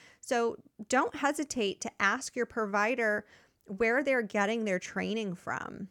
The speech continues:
It's a really important indicator to see how much they genuinely care and how seriously they take their training. Some providers will have just attended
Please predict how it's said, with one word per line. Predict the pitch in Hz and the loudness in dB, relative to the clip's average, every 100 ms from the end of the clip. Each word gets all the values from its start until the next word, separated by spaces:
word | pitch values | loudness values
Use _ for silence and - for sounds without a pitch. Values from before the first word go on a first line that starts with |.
| _ _ _ _ _ | _ _ _ _ _
It's | - 214 | -6 -2
a | 220 | -2
really | 202 240 254 269 | -2 0 2 0
important | 254 240 233 220 214 - | -2 -2 0 0 -2 -4
indicator | 208 208 220 208 196 185 | -4 -2 -4 -2 0 0
to | 180 202 | 0 -4
see | 185 - 202 | -6 -6 -6
how | 180 - 220 | -6 -4 -4
much | 247 240 | -4 -4
they | 247 | -6
genuinely | 214 208 196 185 165 - | -4 -2 -2 -4 -6 -8
care | - - - - | -6 -4 -2 -4
and | 185 | -4
how | - 196 | -2 -2
seriously | - 190 175 - 175 | -2 -4 -4 -4 -6
they | 165 | -6
take | 156 165 | -8 -8
their | - - | -8 -8
training. | - - - - - 202 _ _ _ _ _ _ _ _ _ _ _ _ _ _ _ _ _ _ _ _ _ _ _ _ - - _ _ _ | -8 -8 -8 -8 -10 -12 _ _ _ _ _ _ _ _ _ _ _ _ _ _ _ _ _ _ _ _ _ _ _ _ -20 -20 _ _ _
Some | - - 226 247 | -6 2 2 4
providers | 277 254 226 269 294 | 2 4 4 2 2
will | 247 | 2
have | 226 185 | 2 -2
just | - 202 180 - 254 | -2 2 2 2 -2
attended | - 202 190 196 240 254 | 0 0 0 2 2 2